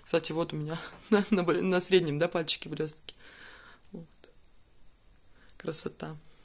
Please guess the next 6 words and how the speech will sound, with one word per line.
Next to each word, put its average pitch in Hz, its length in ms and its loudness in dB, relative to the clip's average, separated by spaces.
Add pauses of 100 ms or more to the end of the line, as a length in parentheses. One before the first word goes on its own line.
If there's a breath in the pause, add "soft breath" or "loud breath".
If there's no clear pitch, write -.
какая 160 400 -10
блестящая. 160 640 0 (800 loud breath)
Его 185 180 -4
я 165 140 -2
возьму. 214 420 -4 (1300 loud breath)
И 220 280 -4